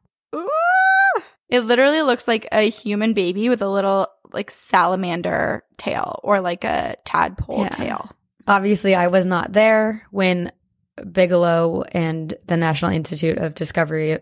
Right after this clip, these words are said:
Speaker 2: for the Discovery of Science were investigating the ranch, so I'm taking their word for it that they saw all these things. I believe it because there's so many crazy things that are going on at this ranch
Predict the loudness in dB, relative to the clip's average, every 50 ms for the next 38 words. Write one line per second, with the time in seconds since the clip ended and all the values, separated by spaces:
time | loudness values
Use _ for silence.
0 | -8 -4 -2 0 2 2 0 0 -2 -4 -4 -4 -4 -6 -6 -2 0 0 2 2
1 | 0 -2 -4 -6 -8 -6 -6 -4 -4 -2 -2 -2 -2 0 2 2 2 4 2 2
2 | 2 2 2 2 2 0 0 -2 -6 -8 -4 -2 -2 0 0 0 -2 -4 -4 -4
3 | -4 -4 -4 -4 -6 -6 -4 -4 -4 -6 -6 -6 -6 -6 -6 -6 -2 0 2 2
4 | 4 4 4 2 0 -2 -6 -14 -20 -20 -18 _ -8 -2 0 2 2 2 2 0
5 | 0 2 2 2 2 2 0 0 0 -2 0 0 0 0 -2 -4 -6 -10 -6 -4
6 | -4 -2 -2 -4 -4 -2 0 0 2 2 2 2 2 0 -2 0 0 0 0 -2
7 | -2 -4 -4 0 2 2 2 2 -2 0 2 2 2 2 0 -2 -4 -2 -4 -2
8 | -2 -4 -4 -4 -4 -2 -2 -2 -2 -2 -2 -2 0 0 0 -2 -4 -6 -10 _
9 | _ _ -2 -2 -2 0 0 -2 0 0 0 0 0 0 -2 -4 -6 -10